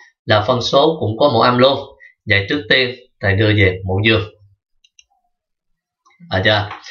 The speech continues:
Rồi mình đưa được về mẫu dương rồi, mình thực hiện đi tìm mẫu chung. Vậy mình đi tìm bội chung nhỏ nhất của tám,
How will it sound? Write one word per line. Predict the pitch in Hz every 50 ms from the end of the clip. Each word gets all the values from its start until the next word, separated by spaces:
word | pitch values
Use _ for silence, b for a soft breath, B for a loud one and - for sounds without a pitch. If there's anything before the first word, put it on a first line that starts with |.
| B B B B B B B B
Rồi | 143 151 156
mình | 160 165
đưa | 175 180 185
được | 175 156 151 147 -
về | 143 139 139 135
mẫu | 143 160 180
dương | 180 180 175 175 165
rồi, | 151 139 139 139
mình | 135 135
thực | 139 -
hiện | 131 127 131 147
đi | 170 165
tìm | 151 139 135
mẫu | 131 135 160 165 170
chung. | 180 175 170 170 170 - - - 170 113
Vậy | 110 117
mình | 139 139
đi | 143 151 151 143
tìm | 131 127 123 127
bội | 117 113 117 120 - -
chung | 165 160 160 156
nhỏ | 143 120 117 139 160
nhất | 175 196 190 -
của | 123 120 - - -
tám, | 147 151 151 160 -